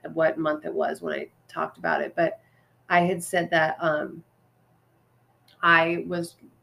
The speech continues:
trying once a month shopping, and I enjoyed it, and then I did not enjoy it.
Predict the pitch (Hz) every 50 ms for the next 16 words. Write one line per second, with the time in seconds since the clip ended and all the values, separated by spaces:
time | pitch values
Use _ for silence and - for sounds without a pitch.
0 | _ - - - 170 165 170 165 165 165 165 160 170 175 170 170 170 - 170 165
1 | 160 156 - - - - - 202 170 160 160 - 160 - 190 - - - 170 175
2 | 170 170 165 165 - - 196 185 175 175 196 202 208 214 214 240 247 240 233 -
3 | - - - _ _ _ _ _ _ _ - 180 175 175 170 170 185 190 196 185
4 | 190 185 170 175 175 170 160 156 151 151 151 147 135 123 - - - _ _ -
5 | 160 151 143 139 - - - - - - - _ - -